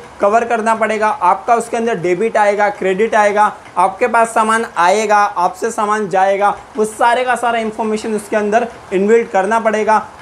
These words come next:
तभी जाके आप उसे scientific transaction कह सकते हो,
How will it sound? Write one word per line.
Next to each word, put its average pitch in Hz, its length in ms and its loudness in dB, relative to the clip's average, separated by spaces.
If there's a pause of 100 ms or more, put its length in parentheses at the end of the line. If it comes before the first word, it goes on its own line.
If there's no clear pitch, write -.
तभी 226 220 2
जाके 240 300 0
आप 226 100 -2
उसे 226 240 -4
scientific 214 680 -4
transaction 196 500 0
कह 214 240 0
सकते 220 280 -4
हो, 214 180 2